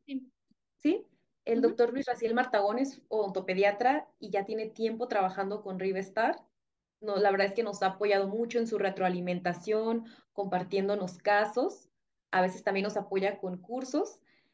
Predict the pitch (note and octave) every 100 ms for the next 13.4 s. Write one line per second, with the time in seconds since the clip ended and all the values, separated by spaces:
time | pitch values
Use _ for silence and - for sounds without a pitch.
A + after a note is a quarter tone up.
0 | _ _ G#3 G3+ G3 F#3+ G#3+ G#3+ G#3 F3
1 | - F3+ G3+ G3+ F3+ E3+ F#3+ F#3+ - -
2 | F3+ E3+ F#3 F3+ F#3 F#3 C#4 D4+ A#4 _
3 | _ _ _ _ _ _ _ _ _ -
4 | G3 F#3+ F#3 G3+ B3+ E4 F#4+ A4+ _ _
5 | _ _ G#3+ G#3 F#3+ F#3+ G3+ G3+ G3 G3
6 | F#3+ F#3 F3+ G3 D4+ A#4+ - - _ _
7 | _ A3 A#3+ B3 A#3 A#3+ A3 G3 A#3+ B3+
8 | A3+ F#3+ F#3 F3+ - F#3 G#3+ G#3+ C4 B3
9 | B3 E4 - _ _ _ _ _ A3 G#3
10 | G#3 - A3+ G#3+ - _ _ _ _ _
11 | _ - C#4 G#3 G#3+ G3 F#3+ G3 G#3+ C4+
12 | D4 C#4 D4 G#3+ F#3+ F#3+ G3 G3+ G3+ A3+
13 | C4+ D4 B3+ G#3